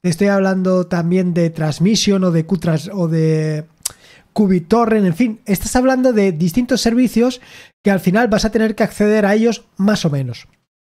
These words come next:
Inicialmente el objetivo es conseguir reducir el, las labores de mantenimiento al mínimo imprescindible, pero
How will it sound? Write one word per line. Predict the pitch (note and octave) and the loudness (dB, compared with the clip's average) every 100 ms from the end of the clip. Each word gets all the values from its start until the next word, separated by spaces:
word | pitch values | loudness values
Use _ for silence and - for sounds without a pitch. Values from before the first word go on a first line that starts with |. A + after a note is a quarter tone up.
| _ _ _ _ _ - - - - - _ | _ _ _ _ _ -20 -20 -20 -20 -20 _
Inicialmente | G#3 G3 A3 A#3+ B3+ B3+ A#3+ A3 | 0 2 2 2 0 0 2 2
el | F3+ | 2
objetivo | E3 - D#3+ A3+ G#3+ A3 | 0 0 2 2 4 2
es | G#3 A3+ - - _ - | 2 0 -2 -8 _ -2
conseguir | G3+ F#3 F3 A3 A3 | 0 2 0 0 0
reducir | G3+ F#3 E3 G3+ G3+ C#3 - - _ - | 2 0 0 2 2 0 -6 -20 _ -8
el, | D#3+ D#3 D3+ D3+ D3 D3 D3+ E3 D#3+ | -6 -4 -4 -6 -6 -6 -8 -6 -4
las | D#3+ D#3+ | -2 0
labores | E3 D3+ F3 G#3+ G3+ | 0 2 2 4 2
de | F3+ | 2
mantenimiento | F#3 F3+ E3+ E3+ F3 G#3+ G#3+ A3 B3 - - - - | 2 2 2 2 4 2 2 0 -2 -4 -18 -20 -6
al | E3+ E3+ | -2 2
mínimo | F#3+ A3 A3 G#3 F#3+ F3+ F#3 | 4 4 4 4 4 2 2
imprescindible, | G3 E3+ F3 - G3 C4 E3+ B2+ - - _ _ - | 0 0 0 0 0 2 0 -2 -12 -20 _ _ -2
pero | G3 G#3 G#3+ | 2 2 -2